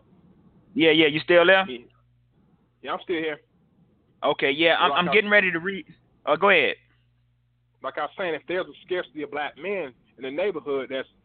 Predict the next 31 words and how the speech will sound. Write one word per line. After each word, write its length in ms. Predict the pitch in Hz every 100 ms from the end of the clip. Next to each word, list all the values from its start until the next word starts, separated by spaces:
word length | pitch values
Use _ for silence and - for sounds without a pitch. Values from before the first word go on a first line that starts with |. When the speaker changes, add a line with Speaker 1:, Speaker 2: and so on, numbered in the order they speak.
| _ _ _ -
Speaker 2:
protecting 440 | - - 160 135
and 100 | 131
providing, 580 | 123 120 180 202 139 120
then, 360 | 131 131 127 120 _ _ _ -
I 60 |
mean, 280 | 147 143 127
what, 280 | 151 196 -
what 200 | 147 180
are 100 | 175
our 160 | 165 160
women 240 | 170 160
gonna 220 | 151 151 -
follow? 420 | 185 180 - - _ _ _ _ _ _ -
So 80 |
we 120 | 139 208
gotta 100 | -
Speaker 1:
Right. 260 | - 85
Speaker 2:
set 140 | - 139
the 60 |
primary 540 | - 175 160 160 151 143
example 520 | 123 196 202 139 117
of 100 | 123
what 240 | 139 143 120 - _ _ 117
real, 240 | 165 165
what 260 | 131 143 123
genuine 440 | 143 175 160 151 156
manhood 500 | 202 185 151 151 147
is 160 | 185 139
in 80 | 147
our 120 | 143
community. 500 | - 170 165 - _